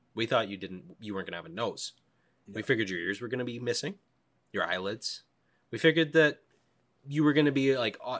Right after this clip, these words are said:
Speaker 1: right, I, obviously I was on the verge of death, but they
Speaker 2: Yep.
Speaker 1: figured that parts of me would be missing."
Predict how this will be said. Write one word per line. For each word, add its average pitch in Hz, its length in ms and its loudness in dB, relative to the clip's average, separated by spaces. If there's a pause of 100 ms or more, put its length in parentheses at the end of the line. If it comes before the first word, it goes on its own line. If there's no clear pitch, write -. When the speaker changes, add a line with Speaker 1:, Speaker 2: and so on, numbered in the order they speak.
Speaker 1:
right, 135 280 -2
I, 123 100 -4
obviously 131 400 -2
I 95 60 -2
was 139 240 4
on 131 80 0
the 104 80 -2
verge 98 240 -4
of 82 100 -12
death, 92 320 -4
but 104 140 -6
they 143 80 2
Speaker 2:
Yep. - 80 -4
Speaker 1:
figured 135 320 -2
that - 160 -8
parts 131 320 -2
of 120 100 -8
me 113 160 -6
would 104 180 -6
be 98 140 -8
missing." 113 360 -4